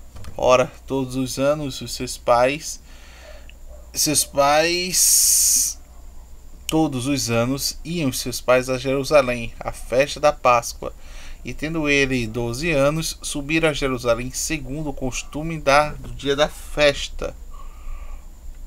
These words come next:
E regressando eles, terminado daqueles dias, ficou o menino Jesus em Jerusalém. E não soube José nem sua mãe, pensando, porém, que eles viriam de campainha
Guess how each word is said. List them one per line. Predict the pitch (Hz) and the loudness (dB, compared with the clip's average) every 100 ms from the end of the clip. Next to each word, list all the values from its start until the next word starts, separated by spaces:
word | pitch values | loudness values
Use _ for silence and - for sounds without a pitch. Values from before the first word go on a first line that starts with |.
| - - - - - - - - | -8 -8 -10 -12 -12 -12 -12 -6
E | |
regressando | 131 170 175 170 - 190 170 | 4 6 6 2 2 2 4
eles, | 147 175 139 113 - | 6 6 4 -2 -4
terminado | - 131 139 139 139 | -4 -2 2 4 4
daqueles | 131 127 - 127 123 | 2 -4 -2 -4 -4
dias, | 117 120 127 - - | -6 -6 -6 -8 -12
ficou | - 185 - 160 | -10 -10 -4 -2
o | 170 | -2
menino | 160 139 139 | -2 -4 -4
Jesus | 135 135 123 127 | -2 -2 -2 -6
em | 135 131 | -4 -4
Jerusalém. | 131 139 147 151 156 147 120 120 - - - - - - - | -2 -2 -2 0 2 2 0 -4 -10 -14 -12 -14 -14 -14 -8
E | |
não | 127 160 | -4 -2
soube | - 175 165 | -2 -2 -2
José | 135 123 123 135 | -2 2 4 4
nem | 147 | 2
sua | 139 - 151 | -6 4 4
mãe, | 131 117 117 110 131 - | 4 0 -2 -4 -8 -10
pensando, | 123 123 - 147 147 | -8 -6 -2 -2 -2
porém, | - 143 131 131 | 6 8 8 -2
que | 143 139 151 | -4 0 0
eles | 156 135 - - - | 0 -4 -8 -12 -12
viriam | - 165 156 185 208 190 131 117 - | -6 -4 -4 -4 -2 -4 -6 -8 -12
de | - - 147 | -10 -6 -6
campainha | - 151 - 139 127 135 156 156 | -6 -8 -4 -2 0 -2 -2 -2